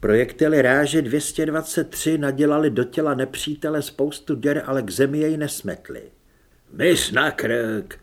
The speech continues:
zařval jsem a poslal do komory další náboj. Namířil jsem výše a stvůra doslova obhodila okolní les vnitřnostmi. Tělo dopadlo do vody jen čtyři metry od nás.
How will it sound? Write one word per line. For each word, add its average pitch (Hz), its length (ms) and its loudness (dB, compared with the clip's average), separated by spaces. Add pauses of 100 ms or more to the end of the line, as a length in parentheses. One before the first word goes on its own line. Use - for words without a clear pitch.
(400)
zařval 113 460 0
jsem 180 400 -2
a 117 80 -8
poslal 123 480 -2
do 107 120 -2
komory 143 420 -2
další 131 440 -4
náboj. 82 680 -10 (760)
Namířil 120 480 6
jsem 135 280 0
výše 135 380 0
a 151 100 2
stvůra 143 420 0
doslova 147 580 -2
obhodila 139 600 0
okolní 143 480 0
les 143 280 -2
vnitřnostmi. 95 1040 -10 (600)
Tělo 104 240 4
dopadlo 117 480 0
do 117 140 2
vody 131 260 4
jen 123 160 2
čtyři 123 380 0
metry 131 340 -2
od 123 160 -10
nás. - 460 -12